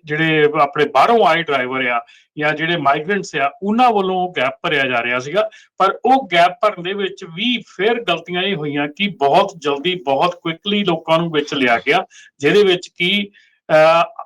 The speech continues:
ਜਿਹੜੀ ਇੰਗਲਿਸ਼ ਦੀ, ਅਹ, ਲੋੜ ਸੀਗੀ, ਉਹਨੂੰ ਅੱਖੋਂ ਉਹਲੇ ਕੀਤਾ ਗਿਆ। ਹੁਣ ਆਪਾਂ ਤਾਂ, ਅਹ, ਆਪਾਂ ਆ, ਅਹ,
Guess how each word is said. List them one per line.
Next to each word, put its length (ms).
ਜਿਹੜੀ 280
ਇੰਗਲਿਸ਼ 380
ਦੀ, 420
ਅਹ, 360
ਲੋੜ 320
ਸੀਗੀ, 300
ਉਹਨੂੰ 440
ਅੱਖੋਂ 300
ਉਹਲੇ 200
ਕੀਤਾ 300
ਗਿਆ। 220
ਹੁਣ 100
ਆਪਾਂ 300
ਤਾਂ, 200
ਅਹ, 80
ਆਪਾਂ 280
ਆ, 360
ਅਹ, 480